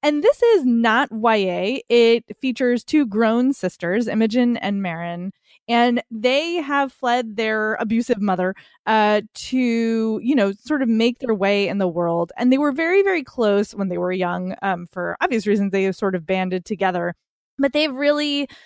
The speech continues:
fallen out a bit in the intervening years. And then Marin, who is a dancer, sends Imogen, who is a writer,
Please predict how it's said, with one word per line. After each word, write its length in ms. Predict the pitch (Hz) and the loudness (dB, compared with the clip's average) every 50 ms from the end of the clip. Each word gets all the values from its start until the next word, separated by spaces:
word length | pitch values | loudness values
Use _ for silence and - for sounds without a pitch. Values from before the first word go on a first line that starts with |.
| _ _ | _ _
fallen 480 | _ _ - 247 233 226 220 165 165 - - | _ _ 0 2 2 2 2 2 0 -2 -2
out 260 | - 196 196 190 - | 0 0 0 0 0
a 100 | - 214 | -2 -4
bit 520 | 185 - 190 185 175 143 139 - - - - - | -4 -2 -2 -2 -2 -4 -6 -8 -10 -18 -14 -8
in 240 | - 220 220 214 214 | -4 -2 -2 -2 -2
the 80 | 220 - | -4 -4
intervening 600 | 208 220 - - 208 185 190 185 185 185 180 180 | -4 -4 -2 -2 -4 -4 -4 -6 -6 -6 -6 -6
years. 420 | 175 165 - - - - - - - - - - _ _ _ - | -8 -8 -10 -10 -10 -12 -12 -14 -16 -20 -20 -20 _ _ _ -2
And 200 | 247 254 254 254 | 0 0 2 2
then 520 | 262 254 254 254 247 247 240 240 240 247 - - - | 2 2 2 2 2 0 0 0 -2 -2 -4 -6 -6
Marin, 840 | 214 240 240 254 285 330 359 392 381 349 302 262 240 233 226 220 | -2 -2 0 0 0 0 -2 -2 -2 -2 0 0 0 0 -2 -4
who 280 | 226 220 208 214 269 254 | -4 -6 -4 -2 -2 -2
is 300 | - - 226 220 220 208 - | 0 0 0 0 0 -2 -4
a 80 | 220 | -8
dancer, 840 | 190 - - 220 220 233 233 247 247 - - 202 196 185 185 185 - - | -8 -6 -6 -4 -2 0 0 -2 -2 -2 -2 -2 -2 -2 -2 -2 -4 -8
sends 540 | - - - 269 277 294 311 330 339 302 - - | -8 -4 -2 0 0 0 0 -2 -4 -8 -6 -4
Imogen, 560 | 233 226 214 175 180 180 175 175 180 175 - | -2 -2 -2 -2 -4 -6 -6 -8 -10 -10 -10
who 180 | 185 180 220 | -6 -4 -2
is 180 | 208 190 190 180 | -2 -2 -2 -2
a 80 | 196 180 | -4 -4
writer, 480 | 170 170 180 185 175 175 160 160 170 | -4 -2 -4 -2 -2 -4 -4 -4 -8